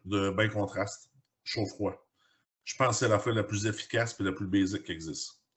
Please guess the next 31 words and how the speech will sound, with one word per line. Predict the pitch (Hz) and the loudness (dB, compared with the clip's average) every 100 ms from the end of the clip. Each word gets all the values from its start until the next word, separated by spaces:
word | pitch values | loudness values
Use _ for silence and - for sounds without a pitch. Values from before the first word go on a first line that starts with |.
| _ _ _ _ _ _ _ _ - | _ _ _ _ _ _ _ _ -6
Fait | 90 | -6
que, | - - | -6 -4
euh, | 90 87 87 85 85 85 82 | -2 0 0 0 0 0 -2
c'est | 78 | -6
pas | - | -8
compliqué, | 92 87 - 87 107 | -8 -8 -8 -8 -6
là. | 104 95 | -6 -4
Euh, | 90 85 80 76 - - | -4 -6 -8 -10 -16 -10
moi, | 92 | -6
j'ai | 95 | 0
un | 95 92 | 2 2
spa | - - 104 | 0 0 0
chez | 104 101 | 2 0
nous, | 98 98 117 113 | 0 -2 -4 -6
puis | 107 95 | -6 -4
un | 92 85 | -4 -4
bain | 87 | -4
d'eau | 92 90 | -4 -4
frette, | - - - | -6 -12 -14
là. | - - _ - - - - - _ | -16 -18 _ -20 -18 -20 -20 -20 _
Fait | - | -4
que | 92 | -4
c'est | - 95 | 0 2
des, | 95 87 80 | 4 4 2
je | - | -2
fais, | - 95 | 0 2
mettons, | 98 92 101 92 | 2 2 2 2
cinq | - 123 110 | 2 2 4
minutes | 110 110 117 - - | 4 2 -2 -6 -6
au | 101 | -2
chaud | 92 - 113 123 | 0 2 0 0